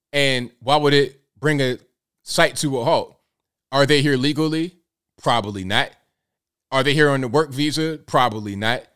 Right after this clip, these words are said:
If they're here on a visa, it didn't probably expired. They're probably here illegally. So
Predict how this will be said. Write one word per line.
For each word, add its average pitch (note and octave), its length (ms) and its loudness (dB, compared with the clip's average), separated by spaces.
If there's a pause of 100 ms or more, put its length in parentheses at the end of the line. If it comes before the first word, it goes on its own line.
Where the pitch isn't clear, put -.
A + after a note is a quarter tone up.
(280)
If B2+ 120 -6
they're C#3+ 100 -2
here D3+ 140 2
on C#3 140 0
a A2 80 -4
visa, B2+ 400 -2
it D3+ 240 -6
didn't D3 160 -4
probably B2 340 -2
expired. G#2+ 640 -4 (300)
They're A#2 100 -6
probably D3 440 0
here B2+ 200 -2
illegally. A#2 520 -4
So A#2 420 -2